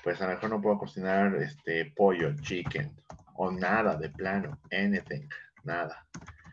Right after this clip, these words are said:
Tal vez no en específico, nada, anything. Entonces ahí está, "I cannot cook anything". Eh, seguimos. Aquí les muestro mis habilidades.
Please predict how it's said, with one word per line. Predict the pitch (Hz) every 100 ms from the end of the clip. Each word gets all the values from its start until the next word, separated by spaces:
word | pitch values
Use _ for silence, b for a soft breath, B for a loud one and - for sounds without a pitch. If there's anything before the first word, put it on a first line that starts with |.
| B -
Tal | 95 98
vez | 101 101
no | 98
en | 95
específico, | 90 98 101 98 80 - - - - -
nada, | 71 82 64 87 90 98 - -
anything. | - 98 98 87 - 73 - - B B
Entonces | - 98
ahí | 104
está, | 104 104 98 - 104
"I |
cannot | 104 110 104 104 101
cook | 104 98 - _
anything". | - 95 87 80 - - - B B B B B B _ _ _
Eh, | 85 - - _ _
seguimos. | 113 113 120 101 95 -
Aquí | 104 - 147
les | 147 147 139
muestro | 123 120 127
mis | 110 101
habilidades. | 90 90 92 92 107 156 -